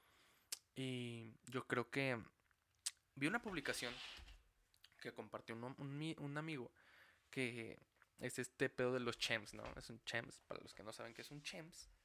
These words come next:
es el perrito, ¿no? Ese que poing, así,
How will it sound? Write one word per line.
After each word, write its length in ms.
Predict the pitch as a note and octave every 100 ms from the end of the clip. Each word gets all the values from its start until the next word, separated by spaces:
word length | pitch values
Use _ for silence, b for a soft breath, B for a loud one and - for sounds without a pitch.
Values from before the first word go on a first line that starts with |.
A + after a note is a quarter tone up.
| B B B B B B -
es 220 | F2 - -
el 140 | G#2
perrito, 580 | G#2 _ G#2 G#2+ G2 -
¿no? 140 | - - -
Ese 200 | - -
que 260 | - - - _ _ _ _ _ _ _ _ _
poing, 360 | A2 G#2 A2 - -
así, 220 | - -